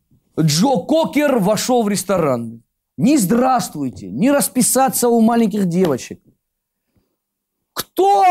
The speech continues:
ты, чмо? Девочки ждали тебя под дождем четыре часа здесь.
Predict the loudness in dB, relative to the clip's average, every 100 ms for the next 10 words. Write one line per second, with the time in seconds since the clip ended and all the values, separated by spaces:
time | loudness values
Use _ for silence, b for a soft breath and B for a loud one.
0 | 2 0 0 2 0 -2 0 2 2 2
1 | 2 -2 _ _ _ _ _ _ _ _
2 | _ _ _ -2 0 2 2 0 0 2
3 | 2 2 0 2 2 2 0 0 2 2
4 | 2 2 2 2 0 -2 0 0 2 0
5 | 0 0 0 0 0 0 -4